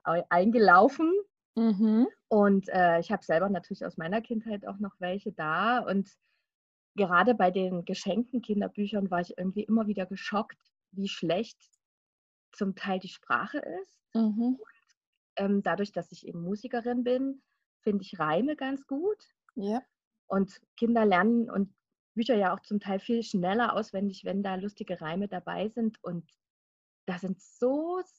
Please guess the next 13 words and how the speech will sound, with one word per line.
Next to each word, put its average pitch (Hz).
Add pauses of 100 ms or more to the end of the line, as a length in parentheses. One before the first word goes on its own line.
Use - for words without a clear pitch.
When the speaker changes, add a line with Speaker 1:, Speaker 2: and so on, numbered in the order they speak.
(120)
Speaker 1:
so 294
schlechte 233
Reime 208
in 214
ries-, 254
von 240
großen 294
Verlagen 226
und, 202
Speaker 2:
Mhm. 262
Speaker 1:
äh, 240 (680)
in, 208
in, 202